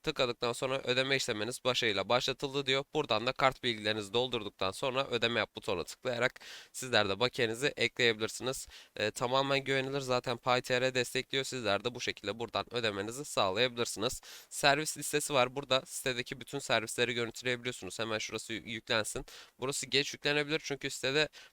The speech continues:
bayağı bir servis var. Yani aşağı git git bitmiyor. Sizler de bu servislerin bütün ayrıntılarına kadar bakabilirsiniz. Ee, şöyle bir yüklensin.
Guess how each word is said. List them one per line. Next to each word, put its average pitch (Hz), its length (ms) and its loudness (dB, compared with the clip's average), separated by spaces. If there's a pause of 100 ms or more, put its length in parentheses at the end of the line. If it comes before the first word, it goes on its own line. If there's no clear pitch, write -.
bayağı 123 360 10
bir 98 60 -8
servis 95 440 0
var. 123 120 2 (320)
Yani 104 280 0
aşağı 110 360 2
git 117 260 -8
git - 240 -8
bitmiyor. 101 440 -6 (240)
Sizler 127 340 2
de 131 120 -6
bu 131 40 -8
servislerin 123 640 2
bütün 127 240 -6
ayrıntılarına 117 680 2
kadar 101 300 2
bakabilirsiniz. 127 680 -2 (540)
Ee, 110 160 2
şöyle 135 300 -2
bir 143 80 -4
yüklensin. 135 580 0